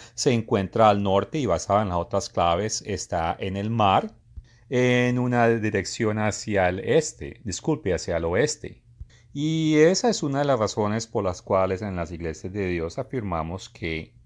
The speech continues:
los descendientes de Josué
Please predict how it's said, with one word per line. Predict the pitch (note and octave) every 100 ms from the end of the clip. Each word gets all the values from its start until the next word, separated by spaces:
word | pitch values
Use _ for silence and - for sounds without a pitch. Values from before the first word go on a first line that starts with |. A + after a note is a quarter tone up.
| _ _ _
los | A2+ B2 A#2+ A#2+ A#2 A2
descendientes | A2+ A#2+ A2 G#2+ G2+ G2 - A2 G#2+ G2 -
de | F2+
Josué | - - - A2+ A2 D#3